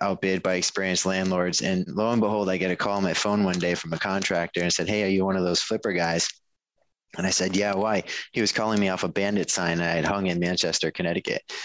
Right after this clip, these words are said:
And, you know, that was my first deal. And I really, at that point, I hadn't even ever seen a real estate contract. I didn't even know what it looked like, didn't know how to put it in a contract. But he had a woman who was going into a nursing home, had him go over there to do some work. And he's like,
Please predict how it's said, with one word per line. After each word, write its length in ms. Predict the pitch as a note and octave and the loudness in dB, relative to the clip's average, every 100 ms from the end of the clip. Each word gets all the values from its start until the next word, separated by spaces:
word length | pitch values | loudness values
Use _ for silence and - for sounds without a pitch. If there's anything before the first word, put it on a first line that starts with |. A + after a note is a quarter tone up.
| - - - | -12 -8 -4
And, 360 | G2 F#2+ F#2+ F#2+ | -2 0 0 0
you 80 | G2+ | 0
know, 80 | |
that 80 | G#2+ | 0
was 100 | A2 | 0
my 140 | G#2+ G2 | 0 0
first 320 | G#2+ G2 - | 0 0 0
deal. 240 | A2+ G#2 | 2 2
And 280 | - G2+ G2 - | 2 2 -2 -2
I 180 | G#2 G2+ | -2 0
really, 420 | F#2+ A#2 A#2+ - | 0 0 0 0
at 160 | G2+ | -2
that 180 | G#2 G2+ | 0 -2
point, 320 | - A2 G#2 - | 0 0 0 0
I 60 | F#2+ | 0
hadn't 360 | G2 G#2 G#2+ | 0 0 2
even 180 | G2+ F#2 | 2 2
ever 220 | F#2 F2+ | 0 0
seen 240 | F2 F#2+ F2 | 0 0 2
a 60 | |
real 140 | E2+ E2+ | 2 2
estate 260 | - D#2 | 0 -2
contract. 560 | - D#2+ D#2+ - - - | -2 -2 -2 -2 -2 -2
I 60 | |
didn't 120 | D#2+ G2 | 0 2
even 140 | F#2+ | 2
know 100 | F2 | 2
what 80 | D#2+ | 0
it 80 | E2 | 0
looked 200 | F2 E2+ | 0 0
like, 180 | E2+ | -2
didn't 140 | E2+ F2+ | -2 -2
know 80 | F2 | 0
how 60 | |
to 60 | E2 | -2
put 160 | - | -2
it 40 | E2+ | -2
in 80 | E2 | -2
a 100 | D2+ | -4
contract. 500 | D#2+ D#2+ D#2 D2+ - - - - - - - | -4 -4 -4 -4 -8 -10 -10 -10 -14 -12 -6
But 140 | G2 - | -6 -2
he 160 | G#2 | 0
had 160 | G2 G2 | 0 0
a 80 | F#2 | 0
woman 380 | G2+ G#2+ A2 | 0 0 0
who 460 | G#2 G2+ G2 F#2 F2 | 0 2 2 4 4
was 420 | F#2 F2 - - | 2 2 0 -4
going 240 | - G2 G2 | -2 0 2
into 240 | F#2 F2+ | 0 0
a 60 | F2 | 0
nursing 340 | F#2 F#2 G2+ | 0 0 0
home, 340 | G2+ G2+ G#2 G#2 - - - | 0 0 0 -2 -8 -18 -6
had 160 | F2+ F#2 | -4 -2
him 140 | F#2+ | 0
go 180 | F#2 F#2+ | 2 2
over 140 | F#2 | 2
there 120 | F#2+ F#2 | 2 2
to 120 | F2+ | 2
do 140 | G2 | 2
some 220 | F#2 F#2 | 0 0
work. 300 | F#2 F#2+ G2 | 0 0 0
And 100 | F2+ | -2
he's 240 | F2+ F#2 - | 0 0 2
like, 240 | F2 E2+ | 0 -2